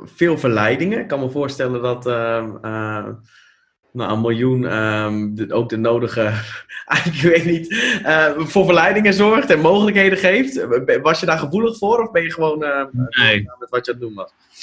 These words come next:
Speaker 2: Nee, dat was, eh, dat was voor mij niet, eh, eh, verleidelijk. Ik, ehm, eh, ik denk dat ik, zeg maar,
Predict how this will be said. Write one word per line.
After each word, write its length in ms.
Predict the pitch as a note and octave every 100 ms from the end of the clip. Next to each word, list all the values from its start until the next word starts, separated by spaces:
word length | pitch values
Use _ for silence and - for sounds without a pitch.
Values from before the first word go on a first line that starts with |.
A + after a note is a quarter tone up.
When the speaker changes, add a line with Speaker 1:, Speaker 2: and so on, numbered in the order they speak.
| - - - -
Speaker 2:
Nee, 160 | C#3
dat 80 | C3+
was, 160 | D#3+ D#3
eh, 220 | F3 E3
dat 140 | D#3+ D#3+
was 180 | D#3+
voor 100 | D#3
mij 100 | D#3
niet, 200 | E3 F3+ F3+
eh, 320 | D#3 D3+ D3
eh, 540 | C3 C3 C#3+ C#3+ C#3 B2+
verleidelijk. 480 | D3 C#3+ C#3+ G#2+ -
Ik, 220 | - A#2+
ehm, 480 | C#3+ C#3+ C#3 C3 B2+ B2 _ _ _ _ _ _ _
eh, 240 | C3 C3 -
ik 160 | F3+
denk 160 | G#3 G#3
dat 120 | F#3+
ik, 120 | F3
zeg 140 | - F3+
maar, 260 | F3 -